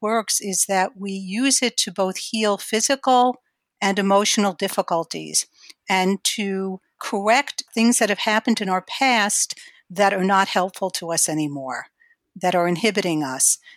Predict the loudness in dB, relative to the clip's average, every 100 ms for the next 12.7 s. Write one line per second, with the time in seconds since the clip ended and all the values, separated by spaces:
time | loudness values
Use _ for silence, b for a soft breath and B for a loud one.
0 | b -2 2 4 2 0 2 4 4 2
1 | 2 2 2 2 2 0 2 2 2 -2
2 | -2 -2 -2 -4 -2 2 2 2 0 0
3 | -4 -8 -4 -2 0 2 2 0 0 2
4 | 2 0 B B B -2 0 2 2 -2
5 | _ -4 2 4 4 4 4 4 4 2
6 | 2 0 -2 -2 -2 -2 -2 -2 -2 -2
7 | -2 -4 0 2 2 0 b b b _
8 | -10 0 2 4 4 4 2 2 0 -6
9 | -2 0 0 0 2 2 4 4 2 2
10 | 4 4 2 0 -2 -4 -4 -2 -2 -2
11 | -2 0 0 0 0 -2 -2 -2 -2 0
12 | 2 2 2 0 0 -2